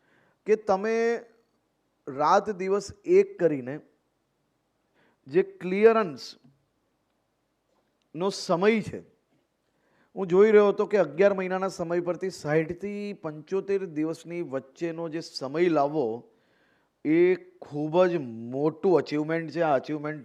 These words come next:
નાની વાત નથી. સામાન્ય રીતે અટલજીના સમયમાં માહિતી લોકો સુધી,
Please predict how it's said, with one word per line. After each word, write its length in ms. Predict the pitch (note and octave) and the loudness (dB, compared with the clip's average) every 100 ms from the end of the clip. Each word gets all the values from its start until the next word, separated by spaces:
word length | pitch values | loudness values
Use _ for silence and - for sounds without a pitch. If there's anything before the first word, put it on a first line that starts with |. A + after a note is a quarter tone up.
| B2 | -8
નાની 240 | A#2+ B2+ C3+ | -8 -4 -2
વાત 140 | A2+ - - | -4 -6 -14
નથી. 240 | G2 - _ _ - - _ - _ _ - _ _ - _ _ _ - _ _ _ - _ _ _ _ _ _ _ - - - | -18 -20 _ _ -20 -20 _ -20 _ _ -20 _ _ -20 _ _ _ -20 _ _ _ -20 _ _ _ _ _ _ _ -20 -20 -4
સામાન્ય 540 | - F#3 A#3 C#4 C#4+ C4+ | 6 6 8 6 6 4
રીતે 240 | C4+ C4+ C#4 C#4 C#4 C#4+ - _ _ _ _ _ _ _ _ _ _ _ _ _ _ - | 6 10 12 12 10 6 -4 _ _ _ _ _ _ _ _ _ _ _ _ _ _ -4
અટલજીના 540 | C#3 F#3+ G3 G3 G3+ F#3+ | -2 0 -2 -2 -6 -6
સમયમાં 500 | E3+ F3+ F#3 F#3 D3 C#3+ _ _ _ _ _ _ _ _ _ _ _ _ _ _ _ _ _ _ _ _ _ _ _ _ _ _ _ _ | -6 -6 -6 -6 -6 -10 _ _ _ _ _ _ _ _ _ _ _ _ _ _ _ _ _ _ _ _ _ _ _ _ _ _ _ _
માહિતી 720 | A#2 C#3 A#2+ E3 F3+ A3+ A3+ A#3 A#3 - _ _ _ _ _ _ _ _ C3 C3+ D#3 | -10 -6 -2 0 0 -2 -6 -6 -8 -10 _ _ _ _ _ _ _ _ -8 -6 0
લોકો 320 | E3+ E3+ G#3 A3 - | 0 0 2 2 0
સુધી, 340 | F#3+ F#3+ G#3+ | -10 -8 -8